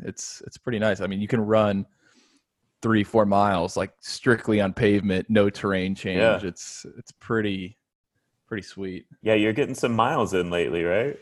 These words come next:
Speaker 1: I know. I've, I've quarantined Andy's all about the mileage.
Speaker 2: <laughs> It's fun.
Speaker 1: Um,
Speaker 2: It's a good way to escape.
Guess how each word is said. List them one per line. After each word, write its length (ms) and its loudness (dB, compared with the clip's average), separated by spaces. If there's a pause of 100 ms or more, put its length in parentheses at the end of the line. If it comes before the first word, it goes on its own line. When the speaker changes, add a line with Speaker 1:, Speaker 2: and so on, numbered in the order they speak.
(360)
Speaker 1:
I 220 4
know. 240 6
I've, 380 0
I've 300 -6 (240)
quarantined 960 0
Andy's 500 -2
all 180 -2
about 220 0
the 60 -6
mileage. 760 -6 (300)
Speaker 2:
<laughs> 0 -
It's 1500 -6
fun. 220 10
Speaker 1:
Um, 320 6 (200)
Speaker 2:
It's 100 -4
a 40 2
good 200 4
way 140 8
to 140 6
escape. 500 0